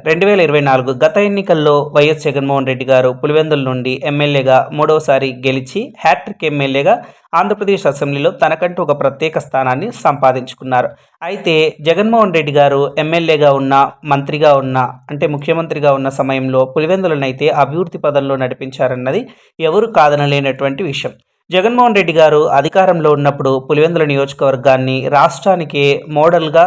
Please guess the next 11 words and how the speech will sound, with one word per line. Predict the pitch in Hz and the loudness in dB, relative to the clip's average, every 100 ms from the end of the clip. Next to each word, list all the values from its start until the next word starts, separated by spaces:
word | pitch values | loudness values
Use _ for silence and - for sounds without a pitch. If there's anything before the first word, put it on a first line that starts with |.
| 170 - | 2 -8
తీర్చిదిద్దడం | 143 143 127 123 147 180 | -10 -10 -8 -4 -4 -2
జరిగింది. | 139 127 127 123 - _ _ - | -4 -4 -6 -8 -10 _ _ -14
పులివెందుల్లో | 170 180 185 160 143 135 135 - | -6 -4 -2 0 2 4 2 0
చాలా | 160 165 196 | 2 4 4
వరకు | 185 151 143 | 2 0 -4
పరిశ్రమలు | 143 143 143 - 147 143 | 0 0 0 -4 -2 0
తీసుకురావడం, | 131 131 135 131 123 127 127 - | -2 -4 0 2 2 0 -4 -4
ఆర్టీసీ | 139 143 147 147 | 0 0 -2 -8
బస్టాండ్ | 135 135 151 135 131 | -6 -4 -4 -4 -2
కొత్తగా | 131 131 147 147 | -2 0 0 2
కట్టడం, | 139 123 - 131 | 0 -2 -2 -4